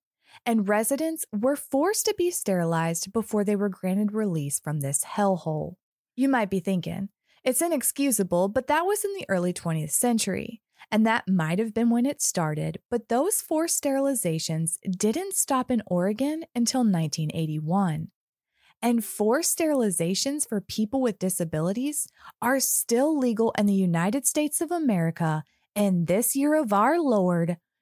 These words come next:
two thousand twenty-two. According to a two thousand and nineteen report from the National Women's Law Center, thirty-one states and Washington, D C,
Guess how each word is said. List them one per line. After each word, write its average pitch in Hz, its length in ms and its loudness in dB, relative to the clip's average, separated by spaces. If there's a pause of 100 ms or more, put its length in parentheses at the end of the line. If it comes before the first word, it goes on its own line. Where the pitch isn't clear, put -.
(140)
two 247 240 2
thousand 214 720 2
twenty-two. 165 800 0 (1200)
According 202 520 2
to 208 140 0
a 202 60 2
two 285 220 0
thousand 311 360 2
and 294 140 0
nineteen 247 440 0
report 165 520 0
from 220 120 2
the 220 120 4
National 330 560 0
Women's 214 340 2
Law 170 220 2
Center, 147 500 -4 (380)
thirty-one 339 520 0
states - 540 -2 (100)
and 180 220 0
Washington, 247 560 0
D 277 160 -2
C, 147 480 -4